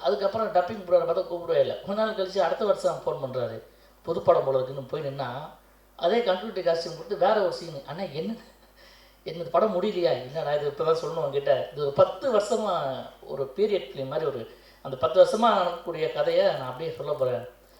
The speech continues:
"பத்து வருஷம்னா தாக்கு பிடிப்ப முடியுமாண்ணே? எவ்வளவு விஷயம் நடந்தும் மாறிடும்." என்ன விஷயம்னா, இதுல இன்னொரு புதுசு இருக்கு. நீங்க படம் பார்க்கும்போது தெரிஞ்சுக்கும் உங்களுக்கு. முதல்ல எடுத்த, இப்ப நிறைய ஃபுட்டேஜ் பார்த்தீங்கன்னா ஃபிலிம்ல எடுத்தது.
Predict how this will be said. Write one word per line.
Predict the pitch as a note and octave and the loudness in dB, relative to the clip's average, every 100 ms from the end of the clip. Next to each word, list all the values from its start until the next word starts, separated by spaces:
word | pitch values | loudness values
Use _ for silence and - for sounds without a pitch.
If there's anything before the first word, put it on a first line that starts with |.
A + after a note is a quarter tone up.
| - - _ | -20 -20 _
"பத்து | - - G3 G3+ | -12 -8 -2 0
வருஷம்னா | G#3 G#3 G#3+ - | 0 -2 -2 -2
தாக்கு | - G3 F3+ | -2 -4 -4
பிடிப்ப | D#3 C#3+ C#3+ | -10 -12 -10
முடியுமாண்ணே? | C#3 C3+ C3+ D#3 G3 C3 | -8 -6 -6 -6 -8 -6
எவ்வளவு | B2+ G3+ G#3 F3 | -2 0 0 -2
விஷயம் | - F#3 | -2 -2
நடந்தும் | D3+ E3 E3 E3+ E3 | 0 -2 0 0 0
மாறிடும்." | D3 E3+ E3 D#3+ - - - | 0 0 0 -2 -6 -16 2
என்ன | G3 E4 | 6 8
விஷயம்னா, | C#4 A3 B3+ B3 | 8 8 8 8
இதுல | A3+ | 4
இன்னொரு | G#3+ B3+ B3 | 6 6 6
புதுசு | A#3 A#3 G3+ | 2 -4 -2
இருக்கு. | E3+ D#3+ | -2 -2
நீங்க | E3 E3+ | 0 2
படம் | F#3+ A3+ | 2 4
பார்க்கும்போது | A3+ G3+ G3 - F3+ | 2 2 -4 -2 -4
தெரிஞ்சுக்கும் | F3 D#3+ | -4 -8
உங்களுக்கு. | D3 C#3+ D3+ | -8 -4 4
முதல்ல | G#3 B3+ A3+ | 8 10 8
எடுத்த, | A3+ B3+ A3+ G#3 - - - - | 8 8 8 8 0 -14 -20 -12
இப்ப | F3+ F3+ | -4 0
நிறைய | F#3 G#3 A#3+ | 2 4 2
ஃபுட்டேஜ் | A3 | 2
பார்த்தீங்கன்னா | G#3+ F#3+ F#3+ A3+ - | 0 4 4 4 4
ஃபிலிம்ல | E4+ D#4+ A#3+ | 2 8 8
எடுத்தது. | F3+ F3+ E3 B2+ | 8 8 6 4